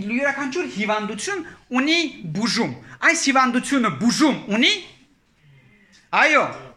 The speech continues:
Եվ դրա մասին գրված է Գործ Կարաքելոցի երրորդ գլխի մեջ։ Եվ ծիծաղելու բան չեմ տեսնում։ Այս հիվանդությունը բուժվում է հետևյալ համարով. "Արդ ապաշխարեցեք և դարձի եկեք, որպեսզի ձեր մեղքերը ջնջվեն"։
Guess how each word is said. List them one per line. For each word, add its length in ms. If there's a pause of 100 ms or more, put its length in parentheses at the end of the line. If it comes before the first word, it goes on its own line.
(1080)
Եվ 160
դրա 160
մասին 320
գրված 320
է 80
Գործ 300
Կարաքելոցի 580
երրորդ 320
գլխի 260
մեջ։ 280 (460)
Եվ 200
ծիծաղելու 480
բան 220
չեմ 180
տեսնում։ 320 (800)
Այս 160
հիվանդությունը 640
բուժվում 400
է 80
հետևյալ 640
համարով. 500 (720)
"Արդ 360 (120)
ապաշխարեցեք 920
և 140
դարձի 380
եկեք, 380 (360)
որպեսզի 460
ձեր 260
մեղքերը 400
ջնջվեն"։ 540